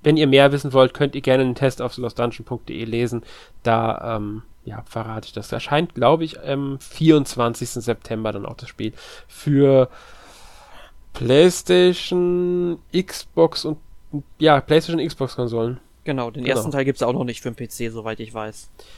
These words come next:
Speaker 1: Ja, ich weiß auch warum. Da gibt's da so wohl in Japan so ein paar Probleme mit der Agentur von dem Schauspieler, der den Hauptdarsteller, also der Hauptcharakter spielt.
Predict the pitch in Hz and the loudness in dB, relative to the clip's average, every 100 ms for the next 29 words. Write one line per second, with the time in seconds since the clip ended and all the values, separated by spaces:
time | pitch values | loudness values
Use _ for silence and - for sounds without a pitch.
0 | - - 127 139 160 151 135 151 160 131 | -20 -2 6 8 8 8 6 6 2 0
1 | 131 120 135 135 123 135 - 135 127 127 | 2 2 2 2 2 0 0 2 2 2
2 | 123 123 123 120 113 127 135 120 120 123 | 0 0 0 4 4 4 0 -2 -2 0
3 | 117 - 127 117 123 123 117 117 104 117 | -2 -2 -4 0 2 2 0 0 0 -2
4 | 113 135 123 120 113 113 107 110 - - | -4 -4 -2 -4 -4 -2 -2 -4 -10 -20
5 | - - - - 147 202 - 175 165 139 | -20 -20 -12 6 8 8 8 8 8 8
6 | 135 135 - 139 - 120 117 117 127 123 | 6 4 6 4 4 4 4 4 2 0
7 | 139 135 - 120 - 123 - - 104 - | 4 4 4 -4 -4 -10 -10 -10 -10 -12